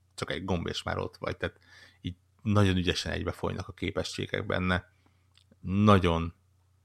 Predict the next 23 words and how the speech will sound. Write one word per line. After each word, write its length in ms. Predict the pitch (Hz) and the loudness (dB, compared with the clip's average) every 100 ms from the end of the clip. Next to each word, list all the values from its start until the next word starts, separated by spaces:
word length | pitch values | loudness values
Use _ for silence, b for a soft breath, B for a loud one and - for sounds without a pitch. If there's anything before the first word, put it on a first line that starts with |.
| _ _ _ _ _ | _ _ _ _ _
ö, 540 | - 92 87 90 - - - _ _ _ _ _ _ _ _ _ - | -4 0 0 0 -2 -6 -12 _ _ _ _ _ _ _ _ _ -4
tényleg 360 | 92 82 - 69 - 92 | -2 -2 -6 -16 -10 0
mó-, 220 | 113 - | 2 4
mókás 500 | 113 104 - 87 - | 4 2 2 -2 -2
vele 220 | - 98 | -6 -4
így, 220 | 95 - | -6 -6
így 240 | 92 - - _ _ _ | -8 -8 -14 _ _ _
ugrálni, 500 | 90 87 82 85 87 | -8 -4 -4 -4 -6
és, 280 | 87 87 - | -6 -8 -10
és 520 | - 87 - - - _ _ _ _ _ | -8 -8 -8 -12 -12 _ _ _ _ _
végre 340 | 98 90 87 85 | 0 2 4 2
nem 160 | 85 | 0
kell 160 | - 87 | 0 -2
attól 260 | 85 90 | 0 -2
félni, 300 | - 85 90 | -2 -4 -4
hogy 220 | 90 90 - | -2 -4 -2
rossz 220 | 90 87 | 0 0
befejezést 560 | - - - 87 82 - | 0 -2 -2 -2 -2 -2
kapsz, 200 | 87 - | -4 -4
ha 80 | 92 | -6
véletlen 380 | 90 87 90 | -6 -6 -6
valakihez 440 | 90 90 - - - | -4 -4 -4 -6 -6
hozzányúlsz. 720 | - - - - - - | -10 -8 -8 -6 -6 -8